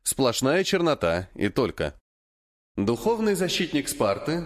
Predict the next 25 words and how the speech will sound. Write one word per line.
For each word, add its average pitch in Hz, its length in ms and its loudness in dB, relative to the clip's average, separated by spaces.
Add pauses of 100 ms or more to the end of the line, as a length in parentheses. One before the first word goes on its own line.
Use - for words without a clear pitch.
устанавливает 196 760 0
барьер, 151 440 0
отгоняющий 127 840 0
энергетические 143 840 0
сущности 156 600 -2
вплоть 151 360 0
до 202 120 0
первого 135 440 0
порядка. 90 580 -2 (520)
Все 143 260 2
жители 110 340 0
Спарты 104 460 0
в - 40 -10
пределах 165 440 0
барьера 107 420 2
получают 220 480 0
баф 160 260 0
к - 60 -6
воле 110 320 2
плюс 101 360 -2
два. 82 600 -4 (840)
Пока 85 500 0
что 87 580 -2 (800)
этого 104 800 2
хватит. 78 1000 -4